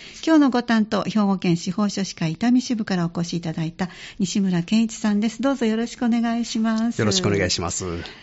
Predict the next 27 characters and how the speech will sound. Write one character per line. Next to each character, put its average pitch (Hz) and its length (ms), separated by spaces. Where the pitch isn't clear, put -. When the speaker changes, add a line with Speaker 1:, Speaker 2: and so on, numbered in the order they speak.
Speaker 1:
で 262 120
は 247 180
早 196 180
速 220 560
今 208 260
日 - 20
の、 208 240
え 175 140
ー、 - 20
事 175 140
例 180 140
か 208 140
ら 226 100
ご 196 120
紹 175 220
介 170 200
し - 80
て - 80
い 156 60
き - 100
た - 160
い 147 80
と - 100
思 - 140
い 55 60
ま 175 100
す。 - 160